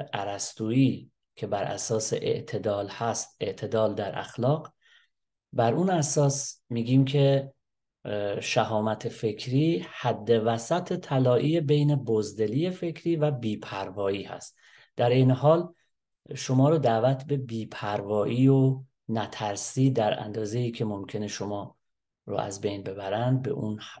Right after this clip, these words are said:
حد و اندازه دعوت نمی‌کنیم. خب، اینجا بحث یه مقدار، اه، حساس می‌شه. گروهی می‌گن نه، ما باید همان مثلاً سقراط رو، اه،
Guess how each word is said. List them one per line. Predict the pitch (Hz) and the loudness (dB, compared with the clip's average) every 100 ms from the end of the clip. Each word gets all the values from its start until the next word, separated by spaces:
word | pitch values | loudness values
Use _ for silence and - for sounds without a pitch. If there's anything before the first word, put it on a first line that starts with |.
| - | -12
حد | - 110 110 | -2 -2 0
و | |
اندازه | 104 98 98 95 98 113 131 131 _ _ _ _ _ _ - | -2 -2 -4 -4 0 0 0 -4 _ _ _ _ _ _ -4
دعوت | 104 95 95 104 107 - - | -2 0 0 -2 -2 -10 -12
نمی‌کنیم. | - 107 101 92 - - - _ _ _ | -6 -4 -4 -6 -12 -16 -16 _ _ _
خب، | - 131 | 0 0
اینجا | 151 151 143 190 185 - - - 135 | 4 4 6 6 4 -2 -14 -4 2
بحث | 143 135 - | 2 2 0
یه | 143 | 4
مقدار، | 127 110 107 120 120 - _ _ _ _ _ _ - | 4 2 2 2 2 -2 _ _ _ _ _ _ -10
اه، | 104 98 95 95 139 - _ - | -6 -4 -4 -6 -8 -16 _ -6
حساس | 117 - 110 101 - - | -2 2 4 4 0 -10
می‌شه. | - - - _ _ _ _ _ _ _ - | -10 -10 -12 _ _ _ _ _ _ _ 4
گروهی | 135 156 170 | 6 8 6
می‌گن | 151 139 147 | 6 6 6
نه، | 147 143 113 | 6 6 4
ما | 104 - 123 | 0 -2 0
باید | 123 117 123 | 4 6 4
همان | 120 123 127 127 _ _ _ - | 2 0 -2 -4 _ _ _ -12
مثلاً | 107 - 107 107 | -8 -4 -2 -2
سقراط | - 117 107 - 120 120 | 0 -2 0 2 4 2
رو، | - - - _ _ _ _ _ - | -4 -8 -8 _ _ _ _ _ -12
اه، | - - - - - | -6 -4 -4 -6 -8